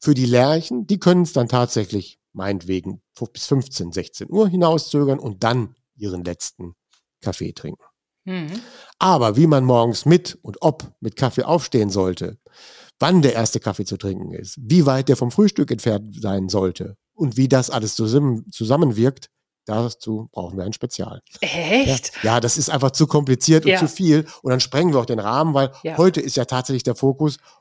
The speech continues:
Speaker 1: Eulen und Lerchen und wir hatten jetzt die wichtigsten Tipps, also
Speaker 2: Ja.
Speaker 1: mit dem Licht umzugehen für Eulen und Lerchen und natürlich auch,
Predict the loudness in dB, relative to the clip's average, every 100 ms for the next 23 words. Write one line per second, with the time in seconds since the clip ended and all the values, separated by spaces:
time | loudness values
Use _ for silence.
0 | _ 0 4 4 4 0 -2 0 0 0
1 | -4 -10 -14 _ _ _ -20 _ 2 2
2 | _ _ _ -6 -4 -4 -4 -6 -2 -2
3 | -2 -2 -4 -4 -10 -2 -2 -2 -12 -12
4 | -2 2 2 2 2 2 0 _ _ -6
5 | -6 -6 -12 2 4 2 -2 -2 0 2
6 | 4 4 4 -2 -2 0 0 0 -2 0
7 | 0 -2 -8 -10 _ -20 _ _ -2 0
8 | -2 0 -2 0 -4 -6 -2 -2 -2